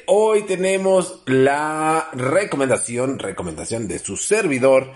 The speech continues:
y es uno de esos juegos antiguos clásicos. Es más, no tenemos ni el nom-, el nombre del autor.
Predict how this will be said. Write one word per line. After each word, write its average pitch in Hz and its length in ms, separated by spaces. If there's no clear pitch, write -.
y 208 500
es - 600
uno 165 220
de 160 80
esos 156 240
juegos 143 680
antiguos 110 560
clásicos. 170 720
Es 151 160
más, 156 420
no 113 420
tenemos 139 640
ni 90 220
el 82 200
nom-, 120 380
el 92 340
nombre 160 360
del 82 160
autor. 107 520